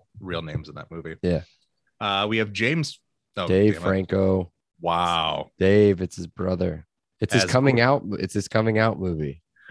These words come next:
Speaker 2: I
Speaker 1: <laughs>
Speaker 2: think.
Speaker 1: Is he announces he's gay?
Speaker 2: Well,
Speaker 1: What?
Speaker 2: no, but it's, like,
Speaker 1: Oh, okay,
Speaker 2: his, his
Speaker 1: gotcha,
Speaker 2: big one.
Speaker 1: gotcha.
Speaker 2: It's, it's Emma Stone's, I think, first real big one too. So
Speaker 1: Yes, it's her film debut.
Speaker 2: Yes.
Speaker 1: Uh, but he plays Greg, the soccer player. You're,
Speaker 2: Yes, he
Speaker 1: you know,
Speaker 2: does.
Speaker 1: I'm, I'm a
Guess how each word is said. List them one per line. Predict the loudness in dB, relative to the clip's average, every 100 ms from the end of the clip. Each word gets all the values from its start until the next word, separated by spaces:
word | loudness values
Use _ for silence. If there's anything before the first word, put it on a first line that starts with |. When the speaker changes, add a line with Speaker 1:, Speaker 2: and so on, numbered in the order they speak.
| -10
Speaker 2:
I | -6
Speaker 1:
<laughs> | -4
Speaker 2:
think. | -4 -8 -12 _ _ _
Speaker 1:
Is | -14 -12 -10
he | -8
announces | -6 -6 -8
he's | -10 -8
gay? | -6 -6 -6 -10 _
Speaker 2:
Well, | -2 2
Speaker 1:
What? |
Speaker 2:
no, | 4 4 4
but | 0 -2
it's, | -2 0
like, | 0
Speaker 1:
Oh, |
okay, | 0
Speaker 2:
his, | -2
his | -2
Speaker 1:
gotcha, | -2 2
Speaker 2:
big | 2 2
one. | 2
Speaker 1:
gotcha. |
Speaker 2:
It's, | 0 -2
it's | -2 0
Emma | 0
Stone's, | 0 0 0 2
I | 0
think, | 0 -2 -2
first | -4 -4
real | -2 0 0
big | -2 -4
one | -6 -4
too. | 0 0 -2
So | -4 -4 -4 -10 _
Speaker 1:
Yes, | -2 -2 -4 -6
it's | -6 -2
her | -2
film | -2 -2 0 -2 -2
debut. | -2 -2 -4 -4 -8 -8
Speaker 2:
Yes. | -6 -6 -4
Speaker 1:
Uh, | -2 0 -2
but | -2
he | -2 0
plays | 0 -2
Greg, | -4 -4 -2 -4 -6
the | -6
soccer | -4 -4 -6
player. | -8 -8 -10 -14 _ _ _ -20 -20 _ _ _
You're, | -8 -8
Speaker 2:
Yes, | -8
he | -6
Speaker 1:
you |
know, | -2
Speaker 2:
does. | -2
Speaker 1:
I'm, | -2 -4 -4
I'm | -4
a | -4 -8